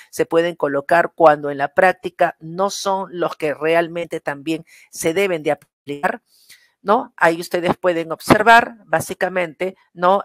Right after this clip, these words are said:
Eh, en realidad, un tema importante que también hay que tener en cuenta cuando la etiqueta en los productos preenvasados que no contengan los sellos y leyendas precautorias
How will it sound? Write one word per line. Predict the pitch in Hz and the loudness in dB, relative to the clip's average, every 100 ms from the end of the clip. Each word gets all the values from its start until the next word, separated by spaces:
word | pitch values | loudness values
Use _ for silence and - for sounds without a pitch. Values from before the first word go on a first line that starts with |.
| - | -2
Eh, | 165 160 156 151 | -2 0 -2 -2
en | 151 | -4
realidad, | 151 156 175 185 - | -6 -2 2 2 0
un | 180 | -14
tema | - 170 165 160 151 | -6 -6 -2 -4 -4
importante | - 185 - 226 220 - 220 151 - 185 _ _ _ _ _ _ - _ _ _ - | -10 -16 -2 -2 -2 2 2 0 -10 -10 _ _ _ _ _ _ -20 _ _ _ -10
que | 156 | -10
también | - 156 170 175 - | -8 -10 -10 -12 -2
hay | 175 175 - | 0 0 -6
que | 180 170 | -6 -4
tener | 156 151 165 165 - | -6 -2 -2 -4 -8
en | 175 | -12
cuenta | - 233 151 - 180 | 4 4 4 -2 -2
cuando | - 143 131 | -2 -6 -6
la | 139 | -10
etiqueta | - 175 208 196 | -10 -6 -6 -2
en | 180 | -2
los | 151 - | -2 -6
productos | 151 160 170 170 | -6 -6 -8 -12
preenvasados | - 143 139 - 196 160 175 - _ _ - | -8 -8 -6 0 2 4 0 -8 _ _ -10
que | 160 | -6
no | 180 196 | -4 -2
contengan | 175 165 180 175 165 147 | -4 -6 -10 -4 -6 -6
los | 143 | -10
sellos | - 180 165 165 - | -4 -4 -4 -8 -8
y | 165 | -8
leyendas | 135 143 185 175 165 - | -8 -6 -6 -4 -6 -6
precautorias | - 170 - 143 131 196 160 156 - | -6 -6 -2 -4 0 2 2 2 -6